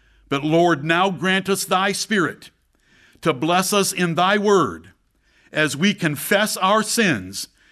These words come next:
and acknowledge our utter dependence upon thee for help in this hour. Lift us up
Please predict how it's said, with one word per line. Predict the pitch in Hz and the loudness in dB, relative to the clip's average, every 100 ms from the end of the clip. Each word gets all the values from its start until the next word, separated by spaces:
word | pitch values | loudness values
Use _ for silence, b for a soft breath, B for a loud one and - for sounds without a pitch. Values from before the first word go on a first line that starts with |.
| b | b
and | 175 160 | 0 0
acknowledge | 143 170 196 202 190 | 0 0 2 0 2
our | 196 175 175 | 2 2 2
utter | 202 240 | 2 2
dependence | 220 247 220 247 156 - - - b b b | 0 -2 0 -2 -2 -6 -10 -12 b b b
upon | 165 175 170 156 | -2 2 2 2
thee | 160 214 | 0 0
for | 220 226 | 0 -2
help | 180 233 113 - 170 | 2 0 0 -8 -8
in | 151 | -2
this | 165 190 | -2 -2
hour. | 196 165 110 82 - _ b b b b | -2 -2 -4 -10 -18 _ b b b b
Lift | 131 170 208 - | 0 2 2 0
us | 208 226 220 | 0 0 0
up | 202 113 - | -2 -2 -6